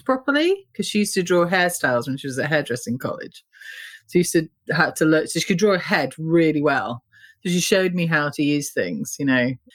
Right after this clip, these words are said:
But I used to have, I mean, I used to have drawings taken off me at school 'cause I was obsessing. I mean, literally, I wasn't socializing with other kids 'cause I was so obsessively drawing. They would take things away. And I wish I had those drawings now.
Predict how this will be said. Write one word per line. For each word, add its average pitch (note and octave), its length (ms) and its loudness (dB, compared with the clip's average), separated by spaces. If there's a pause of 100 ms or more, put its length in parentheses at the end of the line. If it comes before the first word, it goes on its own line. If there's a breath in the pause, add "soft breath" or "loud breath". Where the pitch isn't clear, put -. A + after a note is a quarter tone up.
(160 soft breath)
But E3+ 80 4
I G3+ 80 4
used A3+ 200 0
to E3+ 60 -6
have, C#3 240 -2
I D#3+ 40 -4
mean, F3+ 100 4
I B3 40 4
used B3+ 120 0
to C#3 60 -12
have C3+ 100 -12
drawings C3 460 0
taken B2 280 0
off C3+ 220 0
me A2 160 0
at - 100 -8
school B2 520 0
'cause - 100 -14
I A#2 80 0
was A2+ 140 -2
obsessing. - 640 -4 (1500 soft breath)
I E3 80 4
mean, F3 200 6
literally, E3+ 460 4
I B2+ 60 4
wasn't B2+ 300 -2
socializing A2+ 680 0
with G#2 80 0
other G2 160 0
kids - 300 0
'cause A#2 160 -4
I A2+ 80 4
was A#2 180 0
so A2 180 0
obsessively G#2+ 480 -4
drawing. A2 320 2
They G2 100 0
would B2+ 140 -2 (440)
take D3 400 0
things C3 400 -2
away. B2+ 500 -2 (140)
And D#3+ 100 0
I F3+ 60 6
wish G#3 280 4
I G3 40 0
had D3+ 180 0
those B2+ 220 0
drawings B2+ 340 2
now. B2 460 0